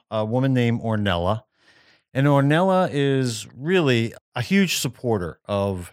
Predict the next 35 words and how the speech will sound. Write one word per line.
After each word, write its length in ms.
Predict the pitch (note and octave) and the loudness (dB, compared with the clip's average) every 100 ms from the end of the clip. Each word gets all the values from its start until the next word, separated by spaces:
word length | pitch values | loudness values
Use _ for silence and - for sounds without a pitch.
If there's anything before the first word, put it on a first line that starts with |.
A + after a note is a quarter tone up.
| - | -6
Afterlife 540 | G#2 - G2 F#2 F2 | -6 -4 -2 -2 -2
T 100 | - | -6
V, 280 | E2+ E2 D#2 - _ | -6 -4 -6 -12 _
and 560 | G2 F#2+ F#2 F#2 F#2 - | -6 -4 -4 -4 -6 -4
I 540 | G2+ G2+ G2 G2+ G2+ G2+ | -2 0 0 -4 -6 -4
really 460 | A#2+ C3+ C3 B2 - | 0 2 0 -4 -12
appreciate 640 | F#2 - B2+ G#2+ G2+ F2+ | -12 -4 -4 -2 -4 -4
her 420 | F2+ F2+ E2+ E2 - _ | -4 -2 -2 -6 -10 _
more 300 | G2 A2+ C#3+ | -6 0 2
than 100 | C3 | 2
she'll 220 | A#2 A#2 G#2 | 0 -2 -2
ever 160 | F#2+ | -2
know. 320 | F#2 E2 D2+ - | -4 -6 -8 -4
But 260 | A#2 G2 _ _ _ _ _ | -2 -2 _ _ _ _ _
not 320 | C3 G3 D#3 | 0 0 0
just 300 | B2 G2 - | -2 -4 -4
because 280 | G2+ - F#2 | -10 -6 -6
she 160 | - | -6
supports 720 | F#2 - - F#2 F2+ - - - | -10 -10 -8 -4 -4 -8 -16 -14
the 80 | - | -12
work 280 | F#2+ F#2 - | -8 -8 -8
that 100 | F2+ | -8
I 100 | F2 | -8
do, 300 | D2+ F2 E2+ | -6 -6 -6
but 200 | D2+ - | -6 -10
also 540 | - A#2 B2+ - F#2 F2+ | -2 0 0 0 -2 0
because 640 | G2 - F#2 F2 E2+ D#2 - _ _ _ | -4 -6 -4 -2 -2 -6 -14 _ _ _
she 240 | - - B3 | -14 -4 0
is 180 | A3 C#3+ | 0 0
one 200 | B2+ C3 | 0 2
of 100 | B2 | 0
the 80 | |
most 400 | B2 A#2 A2 - | 0 0 -2 -4
positive 680 | - A#2+ B2+ B2+ C3+ B2 - | -4 0 2 2 -2 -2 -6
people 480 | A2 F#2+ F#2+ F2 | -6 -4 -4 -4